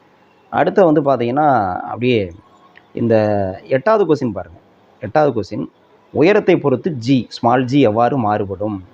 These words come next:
அப்படிங்கிறது ஒரு முக்கியமான த்ரீ மார்க் கொஸ்டின் கேட்டிருக்காங்க, நிறைய தடவை கேட்டிருக்காங்க.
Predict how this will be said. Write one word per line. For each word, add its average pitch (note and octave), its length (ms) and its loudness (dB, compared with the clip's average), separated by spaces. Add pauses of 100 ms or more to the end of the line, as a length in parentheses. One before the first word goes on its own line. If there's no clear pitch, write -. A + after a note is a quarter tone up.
அப்படிங்கிறது G#2 400 -4
ஒரு C3+ 160 2
முக்கியமான A2+ 580 -2
த்ரீ G2 100 -6
மார்க் F#2+ 260 -6
கொஸ்டின் G2 320 -4 (480)
கேட்டிருக்காங்க, F2+ 460 -4
நிறைய F#2+ 300 -6
தடவை F2 160 -12
கேட்டிருக்காங்க. - 520 -18